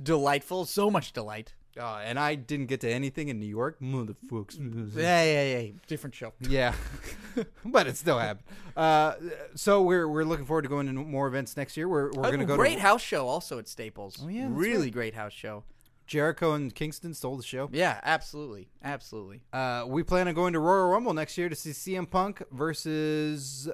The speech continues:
Speaker 2: The Rock.
Speaker 1: Allegedly.
Speaker 2: Uh, is his name not The Rock?
Speaker 1: No, it's Dwayne Johnson.
Speaker 2: Motherfucker.
Speaker 1: Is it, uh, has that been, is that s-, secured as the main event?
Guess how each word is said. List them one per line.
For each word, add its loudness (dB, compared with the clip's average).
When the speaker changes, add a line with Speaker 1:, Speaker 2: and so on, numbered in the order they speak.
Speaker 2:
The 0
Rock. 4
Speaker 1:
Allegedly. 4
Speaker 2:
Uh, 2
is -2
his -8
name -2
not -6
The -6
Rock? -6
Speaker 1:
No, 4
it's -4
Dwayne -2
Johnson. -2
Speaker 2:
Motherfucker. -12
Speaker 1:
Is 4
it, 4
uh, 8
has 4
that 0
been, 0
is -4
that 6
s-, -8
secured -2
as -6
the -6
main -4
event? -8